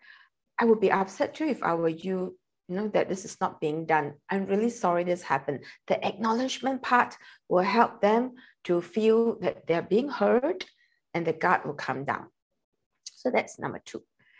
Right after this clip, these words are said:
Step three would be U for uncover. Uncover the hidden truth. Uncover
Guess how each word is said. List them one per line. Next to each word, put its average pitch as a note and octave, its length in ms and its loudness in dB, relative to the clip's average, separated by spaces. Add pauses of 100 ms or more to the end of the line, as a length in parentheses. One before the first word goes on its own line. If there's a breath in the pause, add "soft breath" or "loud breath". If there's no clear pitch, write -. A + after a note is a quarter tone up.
(260 soft breath)
Step - 360 2
three E4 520 2
would G3 260 2
be F3 340 0
U D#4 680 2
for F#3+ 480 6
uncover. E3 960 2 (640 loud breath)
Uncover C#4 840 4 (260)
the E3 140 2
hidden F#3+ 460 -2
truth. - 600 -10 (400 loud breath)
Uncover C#4 720 6